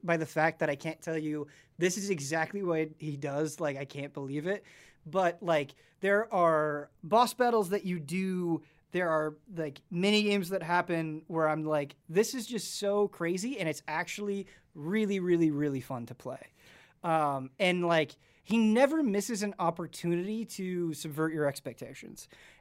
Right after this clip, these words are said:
And I think that can definitely get tiresome. I think there are definitely times where, like, I've felt Suda being crazy and weird, and I'm like,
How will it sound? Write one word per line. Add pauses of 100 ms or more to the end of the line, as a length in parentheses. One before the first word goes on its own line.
And (760)
I
think
that
can
definitely
get
tiresome.
I
think
there
are
definitely
times
where, (200)
like, (1800)
I've
felt
Suda
being
crazy
and
weird, (520)
and
I'm
like,